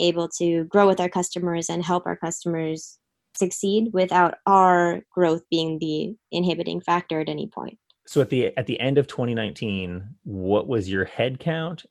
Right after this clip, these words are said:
Speaker 2: and how many distribution centers did you have?
Speaker 1: At the end of twenty nineteen, we had four distribution centers, and our head count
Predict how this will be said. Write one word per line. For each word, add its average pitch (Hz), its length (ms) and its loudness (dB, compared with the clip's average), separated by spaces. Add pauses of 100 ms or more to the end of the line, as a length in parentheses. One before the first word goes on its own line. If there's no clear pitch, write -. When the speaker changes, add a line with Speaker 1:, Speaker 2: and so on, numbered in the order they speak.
Speaker 2:
and 95 380 -8
how 104 200 0
many 98 180 0
distribution 85 560 -8
centers 76 300 -10
did 73 180 -14
you - 80 -12
have? - 240 -12 (1120)
Speaker 1:
At 220 80 -6
the 226 140 -2
end 294 100 6
of 330 100 2
twenty 262 260 2
nineteen, 208 420 2
we 190 160 2
had 180 340 0 (500)
four 208 220 6
distribution 202 580 0
centers, 180 540 -2 (1120)
and 180 360 2
our 180 140 2
head 214 240 2
count 240 360 0